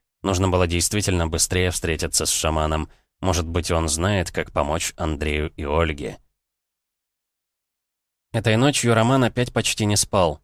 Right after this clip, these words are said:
Они с Ларисой ловили проклятую крысу, которая каким-то образом перебрала силы смерти,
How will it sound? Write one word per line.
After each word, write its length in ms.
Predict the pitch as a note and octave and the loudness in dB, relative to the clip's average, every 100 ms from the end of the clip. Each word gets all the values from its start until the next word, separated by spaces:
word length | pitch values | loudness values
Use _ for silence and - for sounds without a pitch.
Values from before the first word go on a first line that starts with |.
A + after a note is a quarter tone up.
| _ - | _ -4
Они 240 | G2 B2 | 0 2
с 80 | A#2 | 4
Ларисой 400 | A#2+ C#3 B2 A#2 | 4 4 4 2
ловили 320 | A2 A#2+ A2+ | 2 2 0
проклятую 520 | G2 G2 G#2+ G#2 G2 | 0 2 2 2 0
крысу, 340 | F#2 A#2+ A#2+ F#2+ | 2 2 2 0
которая 420 | F2 F#2+ F2+ F2 | 0 2 4 4
каким-то 440 | F2+ F2 F2+ F2+ | 2 0 0 4
образом 500 | F#2+ F#2+ F2+ F#2 F2+ | 4 4 2 2 2
перебрала 580 | F2 E2+ E2 E2+ E2+ F2+ | 2 0 2 4 4 4
силы 300 | E2+ F#2+ F2 | 4 2 2
смерти, 520 | - F#2+ G#2+ G#2+ G#2+ | 2 4 2 2 -2